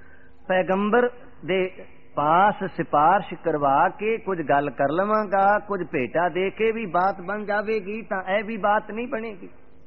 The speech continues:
ਪਿੱਛੇ ਗੁਰੂ ਪਿਆਰੇ ਪ੍ਰਸਿੱਧ ਵਿਦਵਾਨ ਗਿਆਨੀ ਹਰਨਾਮ ਸਿੰਘ ਜੀ ਚਾਕਰ ਜੀ ਨੇ ਜ਼ਿਕਰ ਕੀਤਾ ਸੀ ਕਿ ਜਦੋਂ ਬਿਰਲਾ ਗਵਾਲੀਅਰ ਦੇ ਗੁਰਦੁਆਰਾ ਸਾਹਿਬ ਫੂਲ ਬਾਗ ਦਰਸ਼ਨ ਕਰਨ ਵਾਸਤੇ ਆਇਆ,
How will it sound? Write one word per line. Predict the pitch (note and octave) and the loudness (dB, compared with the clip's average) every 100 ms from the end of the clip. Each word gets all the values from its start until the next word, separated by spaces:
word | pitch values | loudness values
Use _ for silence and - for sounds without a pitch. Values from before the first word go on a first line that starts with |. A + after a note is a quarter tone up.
| - - | -18 -10
ਪਿੱਛੇ | E3 - E3 | -6 -4 -4
ਗੁਰੂ | D3 E3+ C#3+ | 0 0 0
ਪਿਆਰੇ | D3+ C#3 B2+ C#3+ - - - - | 2 2 2 -2 -8 -16 -16 -2
ਪ੍ਰਸਿੱਧ | D3+ D3 G#3 F3+ | -2 0 -4 -2
ਵਿਦਵਾਨ | F3 D#3 D3+ D3 C#3+ | -4 -2 -2 0 0
ਗਿਆਨੀ | C#3 D3+ D3+ | 2 2 2
ਹਰਨਾਮ | C3 C3 C#3 | 0 0 -2
ਸਿੰਘ | D3 D#3 D3 | -2 -6 -6
ਜੀ | C#3+ | -4
ਚਾਕਰ | B2 D3 C#3+ E3 | 2 2 2 -2
ਜੀ | D3 D3 | -2 -2
ਨੇ | D3 | -4
ਜ਼ਿਕਰ | C3+ C#3+ C#3 | -4 -6 -8
ਕੀਤਾ | C3 C3 G#2 B2+ | -8 -8 -4 -4
ਸੀ | - A#2+ A#2+ E3+ | -4 -6 -6 -8
ਕਿ | - - - D3+ | -10 -14 -4 -2
ਜਦੋਂ | D3 D#3 | 0 0
ਬਿਰਲਾ | C3+ E3 F3+ D3 D3 F3+ - - - - - - - - - C#3 C3+ | 2 2 4 2 2 0 -6 -16 -16 -18 -18 -18 -18 -18 -14 -8 2
ਗਵਾਲੀਅਰ | D#3+ F3+ G#3 A3 B3 | 6 6 6 6 4
ਦੇ | G3 G#3 C#3+ - - - - - C#3+ | 4 0 -2 -6 -16 -16 -16 -14 -4
ਗੁਰਦੁਆਰਾ | C#3 G#3 G#3 F#3 G#3 A3 | 0 2 6 6 6 4
ਸਾਹਿਬ | A3 G3 G#3 D#3+ D3 | 2 2 4 2 -2
ਫੂਲ | F3 A#3 B3+ | 0 0 2
ਬਾਗ | F#3+ E3+ F3+ D3 A#2 - - - - B2 | 4 4 4 2 -4 -6 -16 -16 -16 -2
ਦਰਸ਼ਨ | E3+ F#3 A#3+ B3+ | -2 0 -2 -2
ਕਰਨ | A#3 A#3+ | -2 -2
ਵਾਸਤੇ | A#3+ G#3+ G#3+ A3 A3 | 0 2 0 -2 -2
ਆਇਆ, | G3+ F#3 G3 E3+ D3+ A3+ | 0 2 4 4 4 4